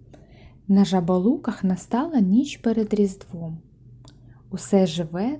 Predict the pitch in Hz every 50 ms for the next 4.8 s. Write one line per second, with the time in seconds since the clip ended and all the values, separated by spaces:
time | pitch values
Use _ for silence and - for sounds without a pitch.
0 | - - - 214 214 - - 220 208 - - - - - 170 165 165 170 170 180
1 | 185 - - - - - - - - - - - - - - - - - 190 180
2 | 165 - - - - 208 254 302 320 - - - - 208 202 202 220 247 262 254
3 | 254 254 247 - - - - - - _ _ _ _ _ _ _ _ - - -
4 | - - - 165 160 160 165 - - - - 185 - - -